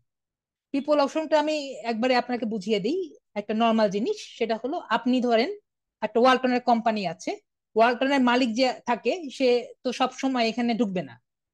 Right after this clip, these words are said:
ওয়ালটনের মালিক তার ম্যানেজার, ম্যানেজারকে বলবে যে আপনি একজনকে, একজনকে দিয়ে বলবে আপনি বাকিগুলো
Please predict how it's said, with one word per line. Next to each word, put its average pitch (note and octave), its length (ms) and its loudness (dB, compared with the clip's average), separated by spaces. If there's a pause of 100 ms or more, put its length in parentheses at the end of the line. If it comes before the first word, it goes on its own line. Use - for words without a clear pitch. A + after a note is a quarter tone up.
(240)
ওয়ালটনের A3 360 2
মালিক B3 400 2
তার A3 180 2
ম্যানেজার, G#3+ 360 -2
ম্যানেজারকে F#3+ 680 -6
বলবে F#3 460 0
যে A3 200 2
আপনি B3 640 -2 (960)
একজনকে, A#3 680 -2 (140)
একজনকে G#3+ 460 -2
দিয়ে B3 200 2
বলবে C4 300 2
আপনি B3+ 360 2
বাকিগুলো A#3 600 -2